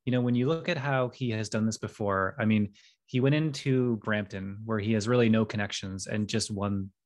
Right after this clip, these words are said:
the mayorship there. Um, so you can see that it works in specific scenarios, but you're right. This is something that if you're geographically concentrated, it just doesn't work. And that's why actually the, the battle in Quebec has always been really interesting in these leadership races, because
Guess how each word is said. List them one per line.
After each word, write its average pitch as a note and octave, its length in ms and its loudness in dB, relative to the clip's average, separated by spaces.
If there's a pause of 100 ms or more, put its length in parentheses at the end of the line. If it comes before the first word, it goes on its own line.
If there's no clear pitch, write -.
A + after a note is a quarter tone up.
(100)
the G2+ 220 -2
mayorship G2+ 460 -2
there. A#2+ 400 -2
Um, A2 400 2 (340)
so B2 220 2
you B2 180 4
can C3 120 0
see A#3+ 180 2
that B3+ 120 0
it D#3 120 0
works B2+ 280 0
in B2+ 60 -4
specific A2+ 540 -6
scenarios, G#2 480 -2
but A2+ 160 -2
you're G#2+ 160 0
right. G#2+ 360 2
This C3 220 0
is C3 140 0
something A#2 400 0
that G#2+ 200 0 (380)
if C3 220 -6
you're A#2 100 2
geographically A#2 960 2
concentrated, G#2 800 -2 (320)
it A2 180 -4
just C3 200 0
doesn't F3 280 4
work. - 280 -14 (100)
And A#2+ 320 4 (320)
that's E3+ 240 -4
why A#3+ 160 2
actually D#3 420 0
the, C#3 200 -2 (120)
the B2 80 -2
battle A#2+ 380 0
in B2 80 0
Quebec A#2 380 -2
has A#2 160 -4
always A2 200 0
been A2+ 160 0
really A2+ 280 2
interesting G#2+ 480 -4
in G2+ 80 -4
these G#2 180 -2
leadership C3 380 0
races, G2+ 320 -4
because A2 420 0